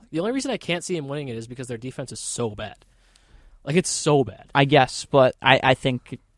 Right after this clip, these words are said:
Speaker 2: people will start to rec-, my point is more, he's, people are gonna start to recognize how good he is
Speaker 1: Yeah.
Speaker 2: this year.
Speaker 1: Fair enough.
Speaker 2: Hart Trophy. Start with Jimmy on this one.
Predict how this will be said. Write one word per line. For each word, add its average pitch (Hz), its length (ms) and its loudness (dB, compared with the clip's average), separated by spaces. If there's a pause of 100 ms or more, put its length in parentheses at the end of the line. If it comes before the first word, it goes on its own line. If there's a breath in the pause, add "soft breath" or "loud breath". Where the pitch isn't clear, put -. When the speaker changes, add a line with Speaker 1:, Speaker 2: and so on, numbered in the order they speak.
(160)
Speaker 2:
people 127 280 -6
will 123 60 -8
start 123 280 -2
to - 100 -6
rec-, 104 320 -6
my 190 320 8
point 185 240 0
is 147 80 -4
more, 147 160 2
he's, 151 320 -2 (100)
people 170 260 0
are 147 60 2
gonna 135 100 -6
start 135 200 0
to 123 80 -10
recognize 120 480 -8
how 117 100 -8
good 113 180 -10
he 107 100 -12
is 101 220 -18
Speaker 1:
Yeah. 135 140 -6
Speaker 2:
this 120 240 -8
year. 107 160 -6 (160)
Speaker 1:
Fair 131 120 -12
enough. 117 120 -16 (140)
Speaker 2:
Hart 165 240 6
Trophy. 131 500 0
Start 151 220 0
with 143 100 -2
Jimmy 135 240 -6
on 113 120 -12
this - 180 -14
one. 120 160 -12